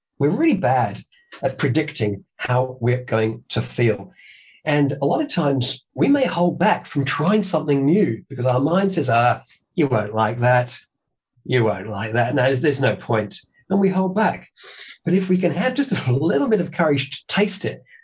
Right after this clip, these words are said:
not to commit ourselves to doing it for a lifetime, but maybe do it for an afternoon. Check it out for an afternoon. We will be surprised.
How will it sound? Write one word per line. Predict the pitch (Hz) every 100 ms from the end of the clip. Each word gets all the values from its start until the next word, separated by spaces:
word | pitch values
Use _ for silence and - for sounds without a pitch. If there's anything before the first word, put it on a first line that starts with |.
| -
not | 330 -
to | -
commit | - 160 180 185
ourselves | 135 127 139 127 123
to | 123
doing | 131 131
it | 123
for | 123
a |
lifetime, | 120 135 143 - 107
but | 120 180
maybe | 247 240
do | 185
it | 202 185
for | 165
an | 151
afternoon. | 151 147 139 139 127 - _ _ _ _ _ _
Check | - 233
it | 233
out | 185 185 180
for | 151
an | 139
afternoon. | 143 135 127 127 110 - - - - - _
We | 120 143 139
will | 135 156 156
be | 139 135
surprised. | - 123 - 123 107 104 - -